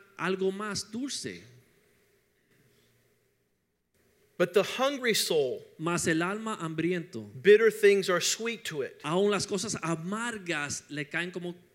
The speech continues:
Speaker 1: algo dulce.
Speaker 2: Verse eight says, "Like a bird that wanders from its nest."
Speaker 1: El versículo ocho dice, "Como el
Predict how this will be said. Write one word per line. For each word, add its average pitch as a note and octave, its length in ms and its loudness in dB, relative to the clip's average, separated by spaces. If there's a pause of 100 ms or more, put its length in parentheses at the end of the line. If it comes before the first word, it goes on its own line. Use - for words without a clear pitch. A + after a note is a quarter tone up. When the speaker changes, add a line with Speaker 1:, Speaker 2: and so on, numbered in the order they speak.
(200)
Speaker 1:
algo C#3+ 280 -4
dulce. F#3 420 -8 (160)
Speaker 2:
Verse F#3 240 2
eight G#3 240 6
says, G#3+ 320 6
"Like G3 220 2
a F#3 80 4
bird G3 400 4
that F3 260 0
wanders G#3+ 500 2
from G3+ 260 2
its - 240 0
nest." G3+ 680 0 (180)
Speaker 1:
El D3 160 4
versículo F3 500 0
ocho E3 240 0
dice, F3 300 2
"Como D#3+ 240 -2
el D3+ 120 2